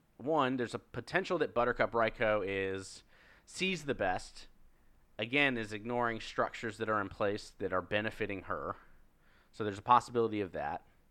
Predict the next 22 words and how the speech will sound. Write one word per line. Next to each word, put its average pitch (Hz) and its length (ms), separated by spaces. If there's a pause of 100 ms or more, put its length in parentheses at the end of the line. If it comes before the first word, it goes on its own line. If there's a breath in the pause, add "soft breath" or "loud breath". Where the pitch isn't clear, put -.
(480 soft breath)
She - 200
also 185 320
is 196 140
in 135 180
relationship 135 680
with - 280
and 123 160
can 139 180
genuinely 151 800
have 139 320
moments 127 400
of 107 140
seeing 139 420
these 120 200
things 113 360
in 110 100
the 110 60
person 113 400
that 107 80
she's 107 240
in 104 100
relationship 98 640